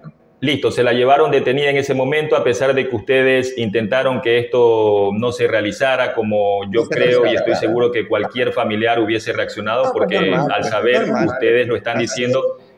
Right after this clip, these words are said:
Speaker 1: que ella es una persona totalmente inocente y que no tiene nada que ver
Speaker 2: Así es.
Speaker 1: en este tema.
Speaker 2: Así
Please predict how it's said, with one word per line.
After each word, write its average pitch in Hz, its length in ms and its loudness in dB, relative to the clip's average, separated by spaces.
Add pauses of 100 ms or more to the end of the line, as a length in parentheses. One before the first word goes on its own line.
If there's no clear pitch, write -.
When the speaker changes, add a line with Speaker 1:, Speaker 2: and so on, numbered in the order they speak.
(100)
Speaker 1:
que 104 160 0
ella 117 200 2
es 120 200 2
una 113 180 -4
persona 113 580 -2
totalmente 113 640 -2
inocente 110 460 -4
y 107 40 -4
que 101 120 -4
no 101 160 -4
tiene 107 360 -4
nada 127 440 -2
que 98 160 -2
ver 113 180 0
Speaker 2:
Así 110 140 -6
es. 95 80 -4
Speaker 1:
en 98 80 -2
este 98 260 -4
tema. 90 300 -4
Speaker 2:
Así 101 80 -6